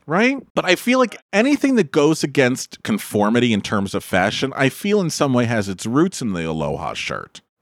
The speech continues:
And in twenty twenty-one, like I said, it's, it's unfortunate because I think people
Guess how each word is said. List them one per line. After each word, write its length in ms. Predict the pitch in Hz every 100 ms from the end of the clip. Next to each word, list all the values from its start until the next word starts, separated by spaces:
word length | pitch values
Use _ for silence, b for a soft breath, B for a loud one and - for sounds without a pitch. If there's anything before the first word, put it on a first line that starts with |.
| -
And 140 | 170 170
in 100 | 156 _ _ 185
twenty 300 | - 214 240
twenty-one, 540 | 233 - 196 165 202 233
like 160 | 196
I 60 | 165
said, 180 | - 175
it's, 220 | 160 -
it's 200 | 156 -
unfortunate 600 | 143 - 233 254 208 160
because 260 | 165 160 160
I 80 |
think 240 | 151 226 226
people 480 | - 208 185 165